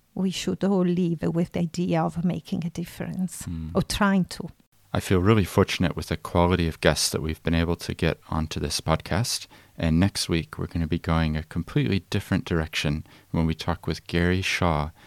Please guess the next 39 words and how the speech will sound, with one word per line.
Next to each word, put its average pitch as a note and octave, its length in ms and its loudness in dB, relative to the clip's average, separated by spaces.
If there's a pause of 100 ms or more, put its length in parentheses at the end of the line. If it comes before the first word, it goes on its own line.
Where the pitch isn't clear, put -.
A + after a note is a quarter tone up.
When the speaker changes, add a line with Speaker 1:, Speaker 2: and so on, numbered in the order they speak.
(180)
Speaker 2:
who D#2+ 420 0
formerly G2 500 4
worked E2 340 0
as - 140 -4
an E2+ 140 0
anti-human E2+ 1200 -2
trafficker. - 600 -4 (240)
And F2 100 2
he's A2 160 4
incredibly G#2 560 6
transparent F2 720 0
about E2+ 300 0
his E2+ 200 -2
journey D#2+ 500 2 (260)
and E2 160 2
both E2 240 0
the D2+ 80 -4
highs E2+ 640 2
and D#2+ 240 -2
lows D#2+ 540 2 (340)
of E2 160 -6
working E2 380 -2
in D#2+ 100 0
that D#2+ 180 0
area. D2+ 400 0 (380)
If - 100 -4
you A#2 80 4
don't C3+ 140 8
wanna F#2 160 6
miss E2+ 240 2
out E2+ 100 4
on D#2+ 180 2
that F2+ 280 4
and - 160 -2
upcoming D#2+ 440 0
episodes, - 580 -2
then D2+ 100 0
hit G#2+ 220 0
subscribe. - 580 -2